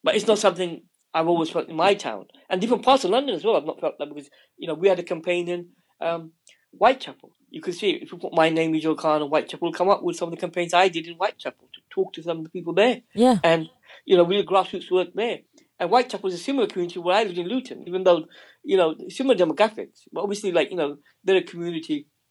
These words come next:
Speaker 1: in London, uh, which is becoming gentrified, and, you know, they've got their own issues with, you know, um, housing and, you know, um, kind of, um, just, um,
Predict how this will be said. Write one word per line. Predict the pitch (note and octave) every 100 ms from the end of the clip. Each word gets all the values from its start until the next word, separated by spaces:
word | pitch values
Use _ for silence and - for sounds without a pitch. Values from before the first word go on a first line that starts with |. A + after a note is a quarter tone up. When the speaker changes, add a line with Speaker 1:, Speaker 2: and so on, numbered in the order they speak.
| _ _ _ _ _ -
Speaker 1:
in | - D3
London, | D#3+ D3+ C#3+ D3 -
uh, | - - G#2+ -
which | - -
is | D3+
becoming | D3+ D3+ C#3+
gentrified, | C#3+ C#3 C3 - C3 C3
and, | B2+ - - -
you | -
know, | C#3+
they've | C#3 C#3+
got | -
their | C#3
own | C#3 D3+
issues | C#3 C#3 B2+ C#3
with, | C3+ _ _ _ _ -
you | C#3+
know, | B2+ B2
um, | C#3 C3+ B2 -
housing | - C#3 C3+ C3 B2+
and, | B2 A2+ _ _ _ _ -
you | C#3+
know, | B2 A2+ -
um, | B2 A#2 G#2+ - _ _ - _ _ _
kind | - B3+
of, | B3 - -
um, | B2 - - - _ _ _ - -
just, | C#3 - - C#3
um, | B2 G#2